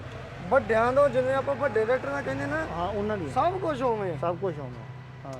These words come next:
Speaker 1: ਤੇ ਸਪੀਡਾਂ ਦੀਆਂ ਅਲੱਗ-ਅਲੱਗ ਹੀ ਹੋਣਗੀਆਂ ਨਾ,
Speaker 2: ਅਲ-,
Speaker 1: ਤਿੰਨਾਂ ਦੀਆਂ?
Speaker 2: ਅਲੱਗ-ਅਲੱਗ ਆ। ਸਪੀਡ, ਇਹ, ਹਾਂ, ਉਹ ਸਪੀਡ ਜਿਹੜੀ ਮੈਚ ਅੱਗੇ ਮੈਂ ਗੱਲ ਕਰ ਦਿੰਦਾ ਵੀ, "ਯਾਰ, ਇਹਦੇ ਵਿੱਚ ਐਂ ਨਾ ਹੋਵੇ।"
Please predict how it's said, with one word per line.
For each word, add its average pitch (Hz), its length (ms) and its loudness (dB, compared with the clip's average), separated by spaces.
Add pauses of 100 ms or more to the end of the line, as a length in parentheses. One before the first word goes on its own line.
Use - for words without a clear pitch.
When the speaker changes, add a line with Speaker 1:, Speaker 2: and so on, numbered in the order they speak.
(320)
Speaker 1:
ਤੇ 165 200 -8 (440)
ਸਪੀਡਾਂ 262 440 -2
ਦੀਆਂ 320 120 0
ਅਲੱਗ-ਅਲੱਗ 330 440 2
ਹੀ 339 40 -2
ਹੋਣਗੀਆਂ 320 220 0
ਨਾ, 285 140 2
Speaker 2:
ਅਲ-, 294 60 -6
Speaker 1:
ਤਿੰਨਾਂ 269 240 -2
ਦੀਆਂ? 226 280 -2
Speaker 2:
ਅਲੱਗ-ਅਲੱਗ 185 400 2
ਆ। - 20 -4
ਸਪੀਡ, - 460 -8
ਇਹ, 226 260 6
ਹਾਂ, 208 200 10
ਉਹ 262 240 4
ਸਪੀਡ 233 320 0
ਜਿਹੜੀ 262 180 4
ਮੈਚ 208 320 6
ਅੱਗੇ 208 140 4
ਮੈਂ 214 140 2
ਗੱਲ 190 200 8
ਕਰ 196 140 6
ਦਿੰਦਾ 196 220 2
ਵੀ, 196 100 4
"ਯਾਰ, 220 100 6
ਇਹਦੇ 226 200 6
ਵਿੱਚ 220 220 2
ਐਂ 190 160 0
ਨਾ 190 80 0
ਹੋਵੇ।" 180 300 4